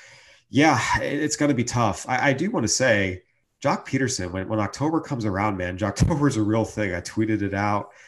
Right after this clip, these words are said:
I mean, he's been really, really good in the postseason. Just a, a huge, huge home run there, obviously. Ian Anderson is crafting a really, really nice postseason resume for himself early on. Uh, give the Braves credit, but yeah, this Brewers offense, it's, it's not good. It needs to be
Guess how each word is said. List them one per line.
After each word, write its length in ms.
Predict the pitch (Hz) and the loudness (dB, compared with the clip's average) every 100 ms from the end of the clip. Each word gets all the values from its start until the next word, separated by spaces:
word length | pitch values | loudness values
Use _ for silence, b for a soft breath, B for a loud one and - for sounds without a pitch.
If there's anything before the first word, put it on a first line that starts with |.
| B - | B -8
I 80 | |
mean, 120 | 98 95 | -6 -4
he's 240 | 131 160 | -4 -4
been 320 | 107 90 82 | -6 -8 -8
really, 320 | 113 135 117 | -6 -2 0
really 360 | 92 90 113 107 | -2 -2 -2 -2
good 220 | - 101 | -2 -6
in 60 | 90 | -6
the 60 | - | -8
postseason. 640 | 101 92 - 98 92 90 | -8 -6 -4 -4 -4 -8
Just 200 | 90 - | -10 -8
a, 200 | 95 - - | -8 -10 -14
a 40 | |
huge, 480 | - - 117 117 - | -14 -8 -4 -4 -2
huge 220 | 104 101 | -4 -4
home 180 | 98 90 | -6 -6
run 200 | 95 90 | -6 -4
there, 220 | 92 92 | -2 -2
obviously. 600 | 92 92 95 - 95 90 B B B B - | -2 -2 -4 -4 -6 -8 B B B B -2
Ian 160 | 120 107 | 0 2
Anderson 460 | 107 101 98 95 | 2 0 -2 -6
is 100 | 90 | -8
crafting 460 | - 95 95 95 95 | -4 -4 -2 -4 -8
a 60 | |
really, 520 | 87 90 95 110 107 101 | -10 -10 -4 0 2 0
really 300 | 95 95 92 | -2 -4 -4
nice 240 | 92 - | -6 -8
postseason 520 | - 92 - 95 90 | -8 -8 -6 -8 -6
resume 360 | 90 90 90 85 | -6 -6 -8 -10
for 200 | - 92 | -10 -10
himself 480 | 90 - 92 90 92 | -8 -6 -4 -4 -4
early 240 | 98 90 | -6 -4
on. 360 | 90 92 90 90 B B B B 101 | -4 -4 -4 -8 B B B B -6
Uh, 80 | |
give 240 | 123 135 160 | -2 0 0
the 80 | 120 | 0
Braves 300 | 131 110 - | 2 0 -2
credit, 400 | 123 110 92 101 | 0 2 0 -2
but 100 | 98 | -2
yeah, 240 | 98 85 | 0 0
this 160 | 95 - | -2 -6
Brewers 300 | 139 110 98 | -2 0 2
offense, 500 | 95 - 87 82 107 | 0 -2 -8 -8 -6
it's, 380 | 101 - - B B B B | 0 0 -2 B B B B
it's 180 | 120 - | -6 -2
not 240 | 110 98 - | 0 0 -2
good. 220 | 90 98 | -4 -2
It 80 | 113 | -2
needs 240 | 113 - | -4 -4
to 60 | 107 | -2
be 360 | 104 95 95 | 0 0 -4